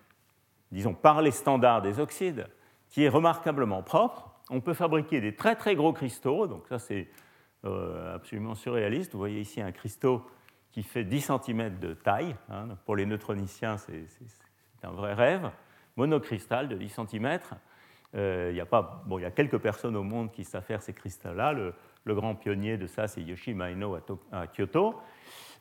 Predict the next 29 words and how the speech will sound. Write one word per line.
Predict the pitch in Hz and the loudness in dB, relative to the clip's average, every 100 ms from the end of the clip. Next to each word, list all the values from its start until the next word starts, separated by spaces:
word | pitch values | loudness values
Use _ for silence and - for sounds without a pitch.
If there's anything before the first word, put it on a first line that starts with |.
| - | 2
Euh, | 131 123 127 185 | 6 8 6 4
et, | 185 190 170 | 6 6 4
euh, | 131 127 | 4 4
donc, | 147 156 - | 2 2 -2
on | 160 | 2
a | 165 | 4
des | 127 | 4
très | 120 185 | 4 2
gros | 185 165 | 2 2
cristaux, | 123 101 - 135 170 214 214 - - _ _ _ _ | -2 -6 0 2 4 4 0 -8 -20 _ _ _ _
euh, | 117 113 113 - | 6 6 4 2
on | 147 | 2
a | 151 | 4
des | 123 | 4
systèmes | 110 123 - 95 92 | 2 0 2 0 0
propres, | - 175 214 - | 6 6 6 2
on | 151 147 | -2 0
a | 139 | 2
des | 127 | 2
libres | 131 120 120 | 4 2 2
parcours | 120 - 139 131 | 0 2 2 4
moyens | 127 127 139 135 117 - - _ - | 6 6 6 4 2 -6 -20 _ -10
qui | |
sont | 107 107 | -6 -6
très | - - 175 | -6 6 6
grands | 160 143 156 123 | 8 6 6 6
à | |
basse | 101 101 | 4 2
température, | 110 98 92 92 - 160 226 - | -2 0 0 0 4 4 4 2